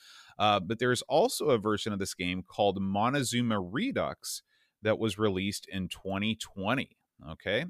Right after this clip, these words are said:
and, uh, Montezuma Redux, uh, was a, a, a fan project that, uh, added a new explorer character, new skulls, new snakes, a new spider with separate sprites, uh, new objects, animated swords and keys,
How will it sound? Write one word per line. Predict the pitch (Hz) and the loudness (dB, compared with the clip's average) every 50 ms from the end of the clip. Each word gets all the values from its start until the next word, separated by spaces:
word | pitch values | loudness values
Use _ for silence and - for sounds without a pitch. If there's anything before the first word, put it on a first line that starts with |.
| - _ | -8 _
and, | 104 101 98 95 | -4 -2 0 2
uh, | 98 98 | 2 2
Montezuma | 98 104 123 143 147 131 127 147 147 131 | 4 4 4 4 4 2 2 0 0 0
Redux, | 120 107 120 165 220 226 147 101 95 - - - - - - - - - - - - | 0 0 0 0 2 4 4 4 4 2 -2 -8 -8 -8 -14 -20 -20 -20 -20 -10 0
uh, | - 117 117 113 107 107 98 82 - | 4 6 6 8 6 6 4 2 -2
was | 110 120 120 127 123 117 107 - | -6 2 4 4 4 4 2 0
a, | 76 107 107 104 90 | -2 -2 -2 -2 -2
a, | - 104 117 104 - - | 0 0 -2 -2 0 -2
a | 113 101 | -2 -2
fan | - - - 123 120 123 131 135 135 143 143 | -2 -2 2 2 4 4 4 4 2 0 -2
project | - - 131 123 127 135 131 139 135 131 131 - - _ - - - - _ | 0 4 6 8 8 8 8 6 4 4 2 -2 -10 _ -20 -20 -20 -20 _
that, | - 113 110 120 113 110 101 | -6 2 6 8 8 8 8
uh, | 104 107 101 90 69 | 6 6 4 4 4
added | 95 117 117 120 117 123 127 113 | 6 8 8 8 8 6 4 4
a | 113 92 104 104 | 2 2 2 2
new | 104 104 107 117 123 127 | 4 4 6 6 6 4
explorer | 135 - - - - - 120 120 113 127 135 135 139 143 | 4 2 0 -4 -6 -4 -6 -2 0 2 4 4 4 2
character, | - - 143 135 139 139 135 - 147 135 | 2 2 2 4 4 4 2 0 0 0
new | 127 131 143 151 | 2 4 4 4
skulls, | - - - 147 147 156 156 - | 4 4 6 6 8 6 6 2
new | - 151 151 | 0 -2 -4
snakes, | - - 143 139 147 151 - - - - - _ - _ _ _ | -4 -2 -2 -2 -4 -4 -4 -6 -8 -10 -10 _ -20 _ _ _
a | 104 | -2
new | 113 127 135 | 0 0 2
spider | - - - 131 127 135 135 143 139 | 0 4 6 8 8 10 8 8 6
with | 135 113 - | 4 2 4
separate | - 143 135 - 139 107 - | 6 4 4 4 2 0 -2
sprites, | - - - 117 131 147 156 - - - - - - _ | -4 2 4 8 8 8 6 4 -2 -6 -6 -6 -6 _
uh, | - 107 104 104 104 | 0 2 4 4 4
new | 107 117 131 147 151 131 | 2 2 2 2 2 2
objects, | - 98 113 120 131 127 127 151 151 160 - - - - - - - _ _ | 2 4 4 4 4 4 4 4 4 4 2 0 -4 -4 -4 -6 -12 _ _
animated | 120 131 135 139 139 139 139 139 143 127 | 0 2 2 4 4 2 2 2 2 0
swords | 120 - - - 143 143 143 147 143 - | 0 -4 -2 2 4 4 4 4 4 2
and | 127 117 107 | 0 -2 -2
keys, | - - - 143 147 147 151 151 147 - - | -2 -2 -4 -2 0 0 0 -2 -2 -4 -10